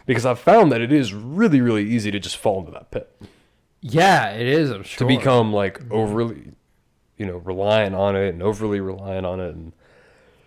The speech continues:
Speaker 1: you know, and
Speaker 2: That's a slippery slope
Speaker 1: Oh,
Speaker 2: itself.
Speaker 1: yeah, 'cause I, I've had times over the summer where I, you know, slam five, six beers and then I'm like, you know, and the thought crossed my mind, I'm like, "I'm,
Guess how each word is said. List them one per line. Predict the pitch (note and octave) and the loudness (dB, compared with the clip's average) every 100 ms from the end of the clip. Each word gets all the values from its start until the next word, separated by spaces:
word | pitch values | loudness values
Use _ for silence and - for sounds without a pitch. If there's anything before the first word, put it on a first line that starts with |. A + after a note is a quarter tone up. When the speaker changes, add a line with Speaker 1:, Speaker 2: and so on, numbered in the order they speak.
| _ _ - | _ _ -4
Speaker 1:
you | G#2 | -4
know, | F#2+ F#2 F2+ | -2 -6 -10
and | E2 E2+ - _ _ _ | -16 -18 -20 _ _ _
Speaker 2:
That's | A#2+ A#2 - | -4 -4 -6
a | - | -18
slippery | - A#2 G#2 G2+ G#2 | -12 -12 -10 -14 -12
slope | A#2 A2 - | -12 -12 4
Speaker 1:
Oh, | G3 G#3 | 8 8
Speaker 2:
itself. | E3 | 8
Speaker 1:
yeah, | G3 B2 | 6 6
'cause | A#2 | 4
I, | F3 D#3 | 4 4
I've | F3 | 4
had | G#3 | 2
times | A2 A#2 A2+ | 2 -4 -2
over | A2 | -4
the | F#2+ | -4
summer | - - D#3 C#3 A2 | -4 2 4 4 2
where | G2+ G2+ F#2 | -2 -4 -4
I, | G2+ G#2 G2+ G#2 F#2+ - A#2+ A#2+ | -4 -4 -4 -6 -10 -16 -20 -8
you | B2+ | -6
know, | G#2+ G#2+ | -4 -6
slam | - - - G2+ G#2 G#2+ G#2 G2+ - | -6 -8 -6 -4 -2 -2 -2 -6 -10
five, | G#2 G2+ G2+ | -6 -4 -4
six | - G#2 - | -6 -10 -10
beers | A2 B2 A2+ G#2+ F#2+ | -2 0 2 0 -4
and | G2+ | -4
then | G2 | -4
I'm | F#2+ | -4
like, | F#2+ F2+ F2 D2 - - _ _ _ _ _ _ | -8 -10 -14 -16 -20 -20 _ _ _ _ _ _
you | A#2+ | -2
know, | G2 F#2+ G2+ | -2 -2 -2
and | G#2 | -2
the | |
thought | G2 A#2+ A2+ | 0 2 2
crossed | - A#2 G2+ | 2 -2 -2
my | A2+ | -2
mind, | B2 C#3 A#2 | 0 2 0
I'm | A2+ | 0
like, | A2 A2 G2+ _ _ _ _ _ _ _ _ _ _ _ _ | -2 -4 -8 _ _ _ _ _ _ _ _ _ _ _ _
"I'm, | - C#3+ C3+ | -16 -12 -12